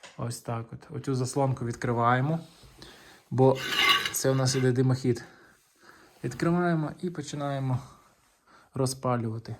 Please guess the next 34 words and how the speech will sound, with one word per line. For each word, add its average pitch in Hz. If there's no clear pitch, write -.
Друзі, 143
дивіться, 143
як 135
воно 139
замерзло. 131
Дуже 123
так 123
гарно. 120
Такий 127
візерунок. 123
Це -
в 143
нас 143
вікно, 147
получається, 139
яке, 135
на 135
яке 135
не 143
хватило 139
якраз 131
плівки. 131
Бо -
я 139
всі 143
вікна 135
закрив 131
плівкою, 139
а 139
на 127
це 147
вікно 139
не 135
вистачило. 120